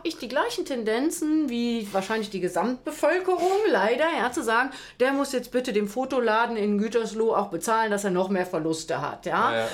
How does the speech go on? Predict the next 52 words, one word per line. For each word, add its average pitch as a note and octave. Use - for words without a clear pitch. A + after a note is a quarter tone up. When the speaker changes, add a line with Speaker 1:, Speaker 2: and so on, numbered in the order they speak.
Speaker 1:
Der A#3+
muss B3+
jetzt A#3
bitte A3
auch F#3
platt F#3+
gemacht D#3
werden. D#3+
Und A#3
dann E4+
überlege C4+
ich, B3
genau G#3
durch G#3
dich -
angeregt, G#3
ist -
das B3
richtig, G3
sich G#3
das G3+
zu G3
wünschen, G3
dass F3+
dieses G#3+
Unternehmen D#3+
platt D#3
geht, D#3
wo F#3
es F3+
doch -
so F3+
viele D#3+
andere D3+
gibt. -
Und D#4+
jetzt A#4+
sage G#4
ich E4
mal, E4+
ich F4
glaube F4
trotzdem, F3
dass -
es G3
Speaker 2:
Mhm, A#2
Speaker 1:
richtig A#2
Speaker 2:
mhm. A2
Speaker 1:
ist, A2
das F3
zu D3+
wünschen. F3